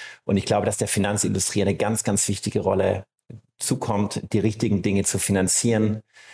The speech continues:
die richtigen Industrien zu fördern, ähm, genau, um sozusagen ein System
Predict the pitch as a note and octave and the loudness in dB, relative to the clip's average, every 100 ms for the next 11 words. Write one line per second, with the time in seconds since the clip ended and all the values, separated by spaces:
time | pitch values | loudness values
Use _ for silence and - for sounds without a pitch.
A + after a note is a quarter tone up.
0 | - - G2 G2 G2+ G2 F#2+ G2 - A2 | -12 -4 -4 0 0 2 0 0 0 0
1 | G2+ G#2 - G2 F2+ F2+ F#2 - _ _ | 0 0 0 2 2 2 0 -4 _ _
2 | _ _ F#2+ F2+ F2+ F2+ - - F#2 E2+ | _ _ -2 0 2 0 -4 -2 0 0
3 | D2+ F2+ - F#2 F2+ - F#2 - F2 - | -2 -6 -6 -4 -2 -2 -2 0 0 0
4 | G#2 - F2+ F2+ | 0 0 0 0